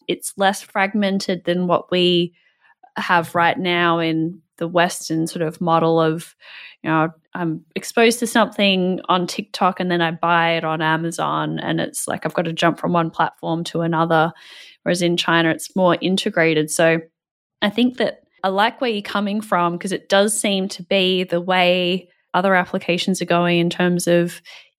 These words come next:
Instagram now having a lot more built-in shopping features and things like that. So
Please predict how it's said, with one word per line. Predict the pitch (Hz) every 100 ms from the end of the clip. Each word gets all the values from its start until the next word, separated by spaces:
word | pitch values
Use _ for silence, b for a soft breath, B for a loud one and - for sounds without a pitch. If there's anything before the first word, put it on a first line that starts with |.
| B -
Instagram | 196 - 185 175 175 170 165
now | 180 175 170
having | 175 180 175 175 170 170
a | -
lot | 170 165
more | 165
built-in | 165 170 170 - 175 175
shopping | - 170 185 170 170 B B B B
features | - 185 - - 185 170 170 170 - - - _ _ _ -
and | 190
things | - 185 180
like | 170 165 -
that. | 175 170 -
So | - 175 165 165